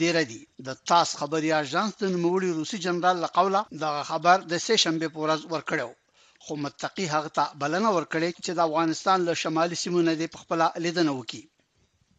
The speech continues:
د طالبانو امنیتي ځواکونو په کابل کې د تمدن تلویزیون دفترونه تالاشي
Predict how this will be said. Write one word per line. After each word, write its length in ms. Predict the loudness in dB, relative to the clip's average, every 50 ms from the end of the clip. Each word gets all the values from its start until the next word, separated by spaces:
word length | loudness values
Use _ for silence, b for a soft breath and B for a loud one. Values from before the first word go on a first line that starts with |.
| -8 -6
د 40 | -6 -6 -6 -2 0
طالبانو 720 | 2 2 2 2 -2 -2 4 6 6 6 6 6 4 4 4
امنیتي 400 | 4 2 2 0 -2 -2 -4 -8 2 6
ځواکونو 420 | 6 6 6 6 2 0 0 0 2 2
په 80 | 2 2 4 4
کابل 260 | 4 4 4 2 0 0 0
کې 80 | -2 -2 -2
د 40 | -2 -2 -2
تمدن 400 | -2 0 0 0 0 0 -2 -2 0 0
تلویزیون 400 | -2 -2 -2 -4 -4 -2 -4 -2 -2 -2
دفترونه 500 | -4 -2 -2 -2 -2 0 2 2 2 2 2 2
تالاشي 340 | 0 0 2 0 -2 -2 -4